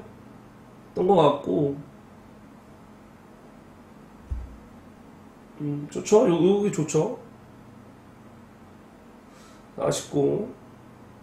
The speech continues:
계속 볼게요. 음, 아, 이런 거 좋네요. 수비 지금 끌어, 지금, 지금 끌어내리면서 수비하는 거. 이거, 이런 패턴 좋아요.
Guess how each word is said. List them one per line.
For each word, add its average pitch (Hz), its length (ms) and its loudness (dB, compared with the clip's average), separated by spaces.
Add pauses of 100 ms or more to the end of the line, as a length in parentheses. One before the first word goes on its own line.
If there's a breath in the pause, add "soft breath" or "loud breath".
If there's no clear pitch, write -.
(1800 soft breath)
계속 175 180 -4
볼게요. 165 760 6 (880)
음, 165 380 2
아, 160 140 10
이런 240 160 8
거 233 80 10
좋네요. 151 300 6
수비 196 240 2
지금 156 160 2
끌어, 226 320 2 (240 loud breath)
지금, - 200 -8 (140)
지금 185 200 -2
끌어내리면서 196 920 10
수비하는 180 400 6
거. 120 100 2
이거, 143 180 4
이런 156 220 6
패턴 156 200 0
좋아요. - 520 0